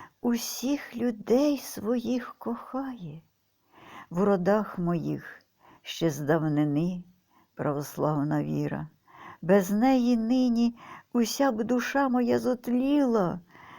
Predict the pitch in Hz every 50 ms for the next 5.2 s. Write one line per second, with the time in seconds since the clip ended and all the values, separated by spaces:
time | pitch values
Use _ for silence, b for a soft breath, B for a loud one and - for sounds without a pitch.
0 | B B B B 180 175 226 240 233 - - - - - 214 208 214 214 202 190
1 | 175 170 180 185 175 160 160 175 180 165 147 151 160 151 143 147 143 143 156 -
2 | _ _ _ _ - 151 - - 143 151 - - - - 165 165 156 143 143 151
3 | 147 143 143 139 147 143 139 151 160 156 160 - 156 - 139 143 - - _ B
4 | B B B B 165 B B 165 165 185 185 160 190 220 233 190 175 180 - -
5 | 147 - - 185